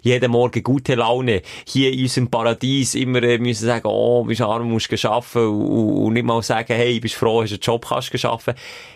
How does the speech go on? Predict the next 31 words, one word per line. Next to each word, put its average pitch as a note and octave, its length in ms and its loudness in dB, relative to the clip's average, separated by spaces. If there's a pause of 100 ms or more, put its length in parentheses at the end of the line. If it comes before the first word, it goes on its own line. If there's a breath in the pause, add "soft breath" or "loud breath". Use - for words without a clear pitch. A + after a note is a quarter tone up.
(300 loud breath)
ich C3 60 2
könnte B2 240 2
eigentlich B2 180 2
auch B2 140 0
dann A#2+ 200 2
meinen B2 200 2
Job B2+ 320 0
nicht A#2 160 6
mehr A#2 160 2
ausführen, B2 540 2
wenn G#2+ 100 2
ich G2+ 60 0
das A2+ 160 -2
mal A#2 180 0
gesehen A2 360 2
hätte A2 180 -4
und G2+ 100 -2
wenn G#2 120 2
ich G2+ 40 0
mich G2 120 0
dort A2 260 0
wirklich A2+ 180 -2
so A#2+ 100 0
voll G#2+ 320 0
drin G#2+ 160 -2
schicke, A2+ 380 -2
weil G#2 160 2
ich B2+ 160 0
würde A2+ 260 2
auch C3 280 0
dran B2+ 340 0